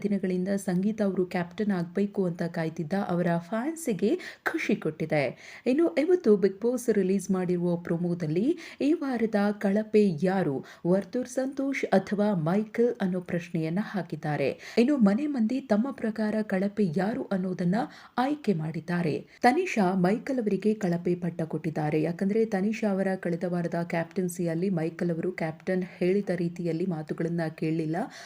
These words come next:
ಅಗೌರವವಾಗಿ ನಡೆದುಕೊಂಡಿದ್ದಾರೆ ಅನ್ನೋ ಕಾರಣ ನೀಡಿದ್ದಾರೆ. ಇನ್ನು ತುಕಾಲಿ ಸಂತೋಷ್ ಕೂಡ ಮೈಕಲ್ಗೆ ಕಳಪೆ ಪಟ್ಟ ಕಟ್ಟಿದ್ದಾರೆ. ಹಾಗೆಯೇ ವರ್ತೂರ್ ಸಂತೋಷ್ ಅವರಿಗೆ ಕಾರ್ತಿಕ್ ಕಳಪೆ ಪಟ್ಟವನ್ನ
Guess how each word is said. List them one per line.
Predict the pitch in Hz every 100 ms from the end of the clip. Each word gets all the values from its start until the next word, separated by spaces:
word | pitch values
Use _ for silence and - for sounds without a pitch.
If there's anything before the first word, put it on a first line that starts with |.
| - -
ಅಗೌರವವಾಗಿ | 170 202 233 254 202 190 170 180
ನಡೆದುಕೊಂಡಿದ್ದಾರೆ | 170 180 208 196 175 160 165 165
ಅನ್ನೋ | 165 170
ಕಾರಣ | 175 269 226 170
ನೀಡಿದ್ದಾರೆ. | 170 160 185 170 156 151 123 - _ _ _ -
ಇನ್ನು | 220 277
ತುಕಾಲಿ | 277 262 294 294 269
ಸಂತೋಷ್ | 254 208 214 220 -
ಕೂಡ | 208 202
ಮೈಕಲ್ಗೆ | 214 170 175 190 180 190
ಕಳಪೆ | 185 170 185
ಪಟ್ಟ | 175 165 165
ಕಟ್ಟಿದ್ದಾರೆ. | 156 151 151 151 151 - - - -
ಹಾಗೆಯೇ | 196 185 202
ವರ್ತೂರ್ | 185 180 175 233 233
ಸಂತೋಷ್ | 208 202 220 214 202
ಅವರಿಗೆ | 202 202 220
ಕಾರ್ತಿಕ್ | 226 185 196 202 233 226 185 175
ಕಳಪೆ | 175 175 180
ಪಟ್ಟವನ್ನ | 175 175 170 175